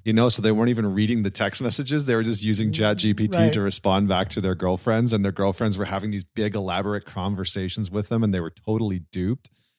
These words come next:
Speaker 1: And then it created all these problems. But I was like, "Huh, that's interesting," you know, like, to the ways in which A I is going to get used and how it will create all kinds of complications. I mean, it's just,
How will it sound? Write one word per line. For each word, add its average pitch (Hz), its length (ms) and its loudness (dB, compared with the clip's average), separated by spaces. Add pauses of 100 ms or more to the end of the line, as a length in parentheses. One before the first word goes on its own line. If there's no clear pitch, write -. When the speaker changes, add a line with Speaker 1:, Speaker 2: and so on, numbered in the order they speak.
(160)
Speaker 1:
And 107 100 2
then 104 100 4
it 98 80 2
created 104 280 2
all 95 100 4
these 90 160 2
problems. 113 600 2 (260)
But 123 100 0
I 127 60 6
was 123 160 6
like, 113 160 2
"Huh, 147 460 0 (180)
that's 135 300 2 (100)
interesting," 107 760 -2
you 107 140 0
know, 101 220 4
like, 101 260 2
to 104 360 2 (420)
the 107 160 4
ways 123 580 8
in 107 180 4
which 104 360 2
A 107 220 4
I 98 280 6
is 87 180 0
going 98 280 2
to 95 60 2
get 92 240 0
used 92 720 2
and 92 100 -8
how 104 400 2
it - 80 -2
will 92 160 -6
create 95 400 -2
all 98 200 2
kinds 101 320 -2
of 87 80 -8
complications. 92 880 -4
I 85 40 -8
mean, 87 140 -4
it's 87 140 -4
just, - 420 -2